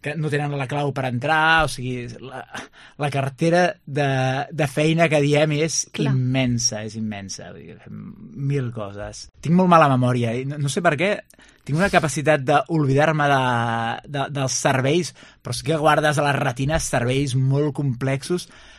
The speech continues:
Speaker 1: però jo el que sempre m'emporto és, eh, la gratitud de,
Speaker 2: Mm.
Speaker 1: del client, que diem.
Speaker 2: Sí.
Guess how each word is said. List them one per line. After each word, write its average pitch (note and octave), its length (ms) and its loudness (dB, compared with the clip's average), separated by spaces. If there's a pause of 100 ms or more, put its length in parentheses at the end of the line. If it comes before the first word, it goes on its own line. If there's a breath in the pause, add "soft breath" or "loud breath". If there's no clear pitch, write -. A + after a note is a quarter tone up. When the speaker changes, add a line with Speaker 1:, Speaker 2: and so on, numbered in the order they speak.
(180 loud breath)
Speaker 1:
però D3 220 2
jo - 60 -4 (100)
el D#3 80 -2
que C3+ 100 -2
sempre E3+ 380 2
m'emporto D3 640 2
és, D3+ 240 0 (560)
eh, D3 80 -2
la B2 1000 0
gratitud B2+ 500 -4
de, C3 220 -2
Speaker 2:
Mm. A2 680 -4
Speaker 1:
del A2 260 -8
client, G#2+ 520 -8
que G#2 140 -12
diem. G#2 380 -12
Speaker 2:
Sí. G3+ 160 -10